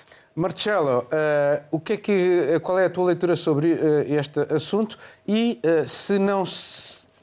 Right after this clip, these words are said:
deix-, não se olhou durante muito tempo para estes fenómenos que tiveram um crescimento exponencial e há uma manifesta falta de regulação por parte dos Estados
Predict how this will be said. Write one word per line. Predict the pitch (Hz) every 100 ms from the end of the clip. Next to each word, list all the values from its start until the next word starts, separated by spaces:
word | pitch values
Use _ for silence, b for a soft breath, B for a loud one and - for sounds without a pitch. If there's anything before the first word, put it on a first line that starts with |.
| B B -
deix-, | 127 180 - - -
não | 151
se | 170 202
olhou | 196 214 220
durante | 160 180 180
muito | 180 180
tempo | - 185 160 - B B _
para | 160
estes | 175 160 -
fenómenos | - 170 156 147 147
que | - 156 143 127 B B
tiveram | 143 165 170
um |
crescimento | 160 - 165 160 151
exponencial | 151 - 151 147 - 151 165 175 175 B
e | 160
há | 160 175
uma | 180 165
manifesta | 156 170 180 170 156 175 165 -
falta | 151 170 156 160
de | 139
regulação | 143 143 156 - 160
por | 165 -
parte | 160 156 151 B B B
dos | 139 147
Estados | - - - 143 147 -